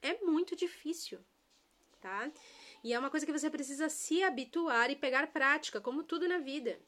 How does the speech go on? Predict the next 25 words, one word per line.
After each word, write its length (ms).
Ninguém 380
nasceu 260
sabendo, 580
né? 160
Até 180
um 140
bebê 400
leva 560
quase 380
um 160
ano 220
aí 120
pra 160
andar. 380
Então, 380
o 40
que 140
que 100
acontece? 560
Você 220
tem 240
que 180
começar 380
a 40
fazer 640